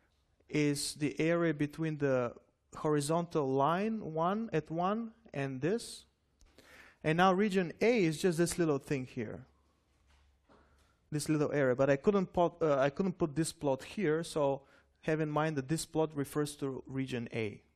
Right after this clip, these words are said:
It's not that this plot refers to values of alpha which are bigger than one,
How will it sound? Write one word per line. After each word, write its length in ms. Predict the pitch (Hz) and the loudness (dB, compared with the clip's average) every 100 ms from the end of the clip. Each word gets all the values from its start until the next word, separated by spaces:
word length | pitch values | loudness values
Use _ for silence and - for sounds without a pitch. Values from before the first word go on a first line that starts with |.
| _ - | _ -6
It's 240 | 127 - | -4 -2
not 280 | 147 147 135 | 0 0 2
that 180 | 127 123 - - - _ - | 0 0 -10 -20 -20 _ -8
this 240 | 135 147 | -2 -2
plot 240 | - 151 147 | 0 -2 0
refers 440 | 143 - 151 147 | -2 -2 -2 -2
to 100 | - | -4
values 420 | 127 139 147 143 139 | 0 2 2 0 -4
of 100 | - | -4
alpha 320 | 139 143 139 | 0 0 0
which 180 | 135 - | -4 -4
are 40 | |
bigger 220 | 127 127 120 | -4 -2 -2
than 180 | 117 | -4
one, 220 | 110 92 | -4 -6